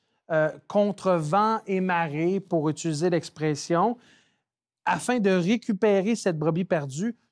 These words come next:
tout ça témoigne de l'amour de Dieu dans un contexte où je ne pense pas qu'on est capable de s'imaginer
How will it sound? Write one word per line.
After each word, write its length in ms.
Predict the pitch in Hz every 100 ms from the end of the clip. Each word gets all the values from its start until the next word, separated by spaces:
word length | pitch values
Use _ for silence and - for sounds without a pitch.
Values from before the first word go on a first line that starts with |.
| _
tout 120 | - 269
ça 280 | - 285
témoigne 600 | 269 247 202 196 202 208
de 80 | 165
l'amour 380 | 165 160 185 220
de 140 | 175
Dieu 180 | 151 214
dans 240 | 196 170 170
un 80 |
contexte 560 | 175 185 175 226 247 -
où 140 | 190
je 80 | 170
ne 100 | 190
pense 320 | 175 214 196
pas 160 | - 269
qu'on 180 | 269 180
est 100 | 170
capable 460 | 180 170 214 214
de 140 | 160 160
s'imaginer 960 | - - 269 254 202 160 185 190 170